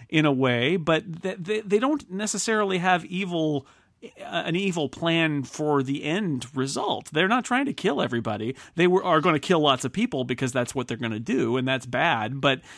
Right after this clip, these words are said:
in the end, they just want, you know, they, they want to help,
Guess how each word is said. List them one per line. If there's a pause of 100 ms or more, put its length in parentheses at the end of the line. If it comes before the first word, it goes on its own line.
(120)
in
the
end,
they
just
want, (360)
you
know,
they,
they
want
to
help,